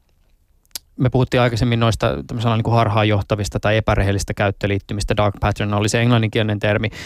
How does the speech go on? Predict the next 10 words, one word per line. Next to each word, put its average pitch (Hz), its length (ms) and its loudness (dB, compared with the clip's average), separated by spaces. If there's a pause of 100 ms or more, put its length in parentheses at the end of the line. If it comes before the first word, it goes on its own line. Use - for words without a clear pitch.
(120)
Ni-, 113 220 2
niin, 117 180 0
tota, 117 320 2
ymmärtääkseni 123 500 0
tähän 113 260 2
myös 113 180 2
häiriöttömän 113 440 0
teknologian 107 540 0
ajatukseen 110 560 0
liittyy 110 500 0